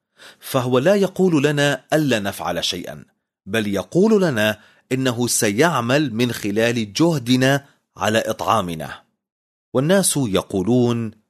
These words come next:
"آه، هذا صحيح، ولكننا لا نملك أي موارد." وأنا أسمع ذلك طوال الوقت:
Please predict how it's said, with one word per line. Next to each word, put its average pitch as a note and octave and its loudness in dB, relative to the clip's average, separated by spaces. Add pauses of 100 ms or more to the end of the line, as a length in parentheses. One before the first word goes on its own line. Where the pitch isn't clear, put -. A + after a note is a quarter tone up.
(100)
"آه، F2 0
هذا G2 -2
صحيح، - -4 (380)
ولكننا C#3 0
لا F#3 2
نملك C#3+ 0
أي G2 -2
موارد." F2+ -4 (1000)
وأنا C#3 0
أسمع A#2+ 0
ذلك A2+ 0
طوال F#2+ -2
الوقت: - -8